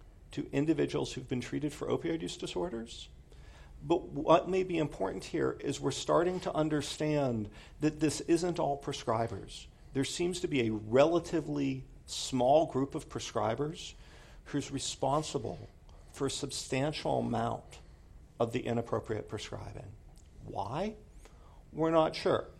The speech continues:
One could suggest that maybe they're doing it for reasons that may not be very pure.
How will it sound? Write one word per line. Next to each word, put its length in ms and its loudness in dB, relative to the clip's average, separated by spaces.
One 340 0
could 180 0
suggest 480 2
that 200 0
maybe 360 2
they're 240 4
doing 380 2
it 200 0
for 200 0
reasons 480 0
that 180 -4
may 140 0
not 200 -4
be 120 -2
very 220 -2
pure. 320 -2